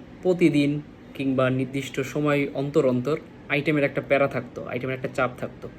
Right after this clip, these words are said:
পাশাপাশি কার্ড, টার্ম, প্রফেশনাল পরীক্ষা, ওয়ার্ড ফাইনাল, তো এই সব জিনিসে একটা প্যারা থাকতো। এবং দেখা যাইতো যে যেদিন পরীক্ষা তার আগের দিন পড়তে বসলে বা সেই জিনিসগুলো রিভিশন দিতে গেলে মনে হতো কিছুই তো মনে নাই।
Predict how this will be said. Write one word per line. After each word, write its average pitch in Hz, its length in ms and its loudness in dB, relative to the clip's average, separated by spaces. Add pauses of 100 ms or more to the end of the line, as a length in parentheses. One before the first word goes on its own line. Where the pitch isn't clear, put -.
(640)
পাশাপাশি 147 400 0
কার্ড, 127 440 6 (460)
টার্ম, 123 400 4 (240)
প্রফেশনাল 131 580 -2
পরীক্ষা, 123 680 0
ওয়ার্ড 123 200 4
ফাইনাল, 123 460 0 (580)
তো - 140 -8
এই 190 160 0
সব 180 240 2
জিনিসে 170 240 2
একটা 175 160 -2
প্যারা 131 240 4
থাকতো। 143 360 -4 (540)
এবং 135 300 2 (1120)
দেখা 170 180 4
যাইতো 180 280 2
যে 185 240 0 (300)
যেদিন 143 340 2
পরীক্ষা 143 300 2
তার 139 140 0
আগের 131 240 2
দিন 143 200 -2
পড়তে 139 260 0
বসলে 143 400 -2
বা 135 240 2 (380)
সেই 135 120 2
জিনিসগুলো 139 380 0
রিভিশন 143 340 0
দিতে 156 200 -2
গেলে 139 160 -2
মনে 147 220 -2
হতো 139 280 -4 (400)
কিছুই 190 260 -4
তো 160 120 -2
মনে 110 280 0
নাই। 98 160 -8